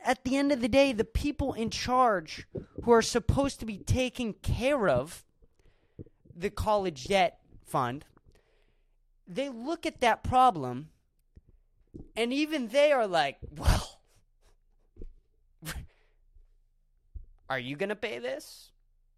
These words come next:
Are you gonna pay this?" Like, the people in charge right now over the school system and how it runs,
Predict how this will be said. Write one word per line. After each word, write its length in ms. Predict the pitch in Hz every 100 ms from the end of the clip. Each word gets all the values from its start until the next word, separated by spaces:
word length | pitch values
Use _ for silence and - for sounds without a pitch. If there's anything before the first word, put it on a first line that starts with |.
| _ _ _ _ _ _
Are 80 | -
you 160 | 143 151
gonna 200 | 208 226
pay 200 | 233 240
this?" 240 | 240 247
Like, 160 | 214 202
the 100 | 214
people 460 | - 277 294 294
in 100 | 262
charge 760 | 226 247 214 190 170 156 - - _ _ _ _ _ _ _ -
right 320 | 165 196 202
now 600 | 190 175 170 156 151 139 _ _ _ _ _ _ _ _ -
over 520 | 190 180 165 165 160
the 120 | 147
school 320 | - 240 240
system 680 | 214 175 151 - 143 123 120 _ _ _ _ -
and 120 | 165
how 240 | 160 156
it 100 | 165 -
runs, 640 | 165 143 131 147 - -